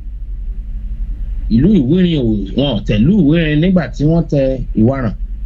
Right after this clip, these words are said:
àbí tí wọ́n tẹ Lórúmù, àbí tí wọ́n tẹ Ìrànjé. Mm-mm. Nígbà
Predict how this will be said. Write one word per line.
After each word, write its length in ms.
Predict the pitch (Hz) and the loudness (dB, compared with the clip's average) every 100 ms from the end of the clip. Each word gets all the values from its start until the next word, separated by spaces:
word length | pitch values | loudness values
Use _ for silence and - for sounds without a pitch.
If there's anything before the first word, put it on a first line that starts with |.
| - - - - | -8 -8 -8 -2
àbí 200 | 90 123 | 0 2
tí 100 | 139 | 2
wọ́n 100 | 170 | 0
tẹ 100 | - | 0
Lórúmù, 400 | 98 110 151 160 135 - - - - - - - | 0 2 4 4 2 -4 -12 -12 -10 -10 -10 -10
àbí 140 | - 196 | -4 -2
tí 100 | - | -2
wọ́n 100 | 131 | 0
tẹ 100 | - | -2
Ìrànjé. 380 | - - - 123 123 - - - - - - - - - - - - - - | -2 -8 -2 0 0 -6 -10 -8 -8 -8 -8 -6 -6 -6 -6 -8 -8 -6 -4
Mm-mm. 380 | - 180 104 143 185 - - - - - - - - | 0 0 2 2 0 -10 -14 -12 -12 -10 -10 -12 -2
Nígbà 320 | 143 208 180 | 0 2 0